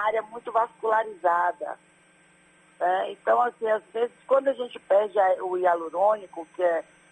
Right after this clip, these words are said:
o ácido, é endógeno, o ácido hialurônico, aquela, depende, porque a olheira, ela pode estar totalmente profunda, o que parece mais escuro do que, na verdade, é,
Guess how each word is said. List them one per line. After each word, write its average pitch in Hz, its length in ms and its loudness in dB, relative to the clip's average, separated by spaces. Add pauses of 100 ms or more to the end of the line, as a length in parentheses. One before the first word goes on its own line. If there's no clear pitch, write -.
(140)
o 170 140 2
ácido, 180 480 -2
é 190 160 0
endógeno, 175 640 0
o 156 80 -2
ácido 165 320 -4
hialurônico, 165 840 -4 (420)
aquela, 233 540 0
depende, 254 600 0
porque - 260 -2
a 247 80 4
olheira, 247 260 0
ela 233 160 0
pode 202 280 -2
estar 165 300 -2
totalmente 220 580 -2
profunda, 180 760 -4 (320)
o 208 120 -4
que - 160 -8 (200)
parece 226 640 2
mais 214 260 -4
escuro 185 540 -8
do 175 100 -10
que, 175 140 -10
na 175 120 0
verdade, 170 560 -2
é, 156 240 -6